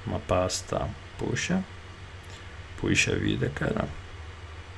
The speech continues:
na pasta Pictures, ok, aqui está então a foto que eu quero utilizar. Então é isso, então eu vou ter que ir achando aqui na estrutura,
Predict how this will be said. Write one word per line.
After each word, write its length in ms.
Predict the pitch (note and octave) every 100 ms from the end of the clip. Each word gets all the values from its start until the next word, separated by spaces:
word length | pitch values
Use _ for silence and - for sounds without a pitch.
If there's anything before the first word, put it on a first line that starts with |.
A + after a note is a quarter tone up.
| - - - - - - - - - - - - - - - - - - - - - - -
na 120 | -
pasta 260 | - G2+ A2+
Pictures, 840 | - A2 - - - - - - - - -
ok, 300 | G2+ - - - - - - -
aqui 200 | F#2 G#2+
está 320 | G2+ - F#2+
então 280 | G#2+ - F#2+
a 40 |
foto 300 | G2+ F#2 F2
que 80 | -
eu 60 | F#2+
quero 240 | F#2+ F#2
utilizar. 400 | - F#2+ F#2+ - - - - - - - - -
Então 200 | C3 C3+
é 40 | F#3
isso, 240 | F3+ -
então 140 | G2+ G2
eu 60 |
vou 60 | G2+
ter 100 | A#2+
que 260 | - D3+ C#3+ -
ir 160 | D3 C#3+
achando 580 | C#3+ - C#3 F3 F#3+
aqui 220 | B2+ - C#3
na 100 | C3
estrutura, 720 | - B2+ A2 C#3 F3 A2+ D2